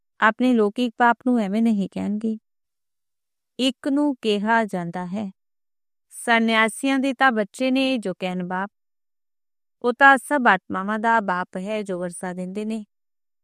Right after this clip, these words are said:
ਉਹਨਾਂ ਦਾ ਕੋਈ ਗ੍ਰਸਥ ਆਸ਼ਰਮ ਨਹੀਂ ਠਹਿਰਿਆ। ਬਾਪ ਬੈਠ ਸਮਝਾਉਂਦੇ ਨੇ, "ਤੁਸੀਂ ਚੁਰਾਸੀ ਜਨਮ ਭੋਗੇ ਨੇ।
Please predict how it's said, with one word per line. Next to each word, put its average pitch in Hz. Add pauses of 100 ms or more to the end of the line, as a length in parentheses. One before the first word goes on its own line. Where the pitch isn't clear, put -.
(460)
ਉਹਨਾਂ 262
ਦਾ 285
ਕੋਈ 285
ਗ੍ਰਸਥ 233
ਆਸ਼ਰਮ 254
ਨਹੀਂ 180
ਠਹਿਰਿਆ। 208 (1000)
ਬਾਪ 220
ਬੈਠ 269 (100)
ਸਮਝਾਉਂਦੇ 262
ਨੇ, 285
"ਤੁਸੀਂ 214
ਚੁਰਾਸੀ 202
ਜਨਮ 233
ਭੋਗੇ 180
ਨੇ। 196